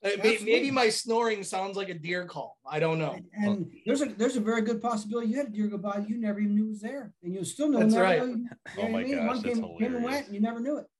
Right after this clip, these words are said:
Speaker 1: <laughs>
Speaker 3: That, that is so
Speaker 2: You know?
Speaker 3: funny.
Speaker 1: I absolutely love it. So we were, we were just on another podcast,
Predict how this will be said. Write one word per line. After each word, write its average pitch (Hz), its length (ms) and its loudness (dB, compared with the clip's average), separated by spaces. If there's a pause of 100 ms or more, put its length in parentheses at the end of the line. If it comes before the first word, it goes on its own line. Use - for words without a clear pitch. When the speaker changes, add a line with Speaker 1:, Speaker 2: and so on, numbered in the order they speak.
(260)
Speaker 1:
<laughs> - 440 -6 (500)
Speaker 3:
That, 98 240 -6
that - 20 -10 (100)
is 101 80 -6
so - 240 -12
Speaker 2:
You 87 100 -8
know? - 60 -8
Speaker 3:
funny. 80 400 -16
Speaker 1:
I 185 160 0
absolutely 175 460 -2
love 165 200 2
it. 156 140 0 (220)
So 233 160 8
we 269 120 6
were, 277 120 2
we 262 180 2
were 262 80 2
just 233 300 4
on 233 120 8
another 214 260 4
podcast, 180 760 0